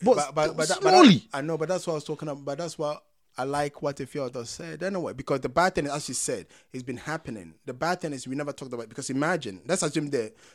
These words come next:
Speaker 2: the
Speaker 1: That's what I'm
Speaker 2: pregnancy,
Speaker 1: saying.
Speaker 2: let's assume the pregnancy didn't happen, right?
Speaker 1: I don't
Speaker 2: This,
Speaker 1: think we should
Speaker 2: this,
Speaker 1: talk about it.
Speaker 2: this, this girl is gonna get to twenty something, right?
Speaker 1: Yeah, but I don't think
Speaker 2: And
Speaker 1: we should talk
Speaker 2: somebody's
Speaker 1: about
Speaker 2: gonna
Speaker 1: this, Nana.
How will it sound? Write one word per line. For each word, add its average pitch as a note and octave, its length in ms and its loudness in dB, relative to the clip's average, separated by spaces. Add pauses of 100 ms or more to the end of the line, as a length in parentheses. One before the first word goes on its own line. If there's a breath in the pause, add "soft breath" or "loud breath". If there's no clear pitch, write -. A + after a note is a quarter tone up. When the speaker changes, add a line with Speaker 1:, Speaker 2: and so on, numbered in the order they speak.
Speaker 2:
the D#3 80 2
Speaker 1:
That's - 40 -14
what A#3 80 6
I'm - 40 8
Speaker 2:
pregnancy, A#3 220 6
Speaker 1:
saying. E3 240 2
Speaker 2:
let's G#3 160 4
assume E3 200 2
the D3+ 80 4
pregnancy C#3 400 2
didn't B2+ 160 0
happen, A#2 340 -2
right? F2+ 200 -8
Speaker 1:
I G#3 100 2
don't B3+ 180 4
Speaker 2:
This, A3+ 160 10
Speaker 1:
think A3+ 80 4
we G3+ 60 2
should F3+ 100 6
Speaker 2:
this, A3+ 80 4
Speaker 1:
talk C4 180 4
about B2 240 0
it. G#3 40 6
Speaker 2:
this, A#3 180 0
this F#3 240 -2
girl F3+ 180 8
is D#3 120 4
gonna E3 240 2
get D3+ 320 0
to A#2 300 -2 (360)
twenty D3 260 2
something, A#2+ 440 -4
right? F2+ 240 -12 (360)
Speaker 1:
Yeah, A3+ 100 0
but G#3+ 140 4
I - 20 0
don't C#4 180 2
think C4+ 120 4
Speaker 2:
And - 20 4
Speaker 1:
we G#3+ 40 4
should G3+ 120 4
talk - 60 -
Speaker 2:
somebody's G3 240 4
Speaker 1:
about C#3 100 2
Speaker 2:
gonna E3+ 160 -2
Speaker 1:
this, - 140 -8
Nana. B2+ 260 -6